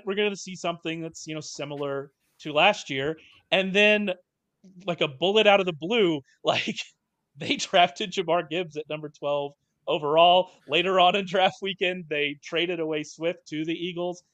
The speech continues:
And I just, now I look at this situation, it's changed the way I view this situation. It's changed the way I view Gibbs, because his, his type of archetype would be a player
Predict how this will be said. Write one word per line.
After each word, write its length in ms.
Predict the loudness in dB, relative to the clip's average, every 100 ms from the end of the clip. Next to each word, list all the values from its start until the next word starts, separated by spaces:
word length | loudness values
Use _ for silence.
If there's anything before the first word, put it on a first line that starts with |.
| _ _ _ -6
And 180 | -6 -10 -16 -2
I 180 | 2 2
just, 280 | -2 -6 -8 -6
now 220 | 0 2
I 80 | 2
look 200 | 0 -2
at 80 |
this 180 | -4 -6
situation, 760 | -8 -8 -6 -6 -4 -6 -6 -12 _ _ _ _ _ -10
it's 180 | -8 -8
changed 460 | -2 0 0 -2 -4
the 80 |
way 400 | 0 2 4 2 -2
I 140 | -4
view 200 | -6 -8
this 180 | -10 -10
situation. 640 | -12 -10 -4 -4 -4 -12 -14 _ _
It's 180 | -12 -10
changed 400 | -6 -4 -4 -6
the 80 | -4
way 300 | 0 2 0 0
I 140 | -4
view 320 | -6 -12 -14 -14 -10
Gibbs, 500 | -2 -2 -4 -18 -20 _ _ _ -10
because 640 | -10 0 2 2 0 -12 _ _ _
his, 460 | -20 -6 -4 -4 -10 -10
his 240 | -8 -2
type 220 | 0 2
of 100 | 2
archetype 460 | 0 0 -2 -2 -2
would 80 | -6
be 120 | -8
a 40 |
player 440 | -6 -4 0 0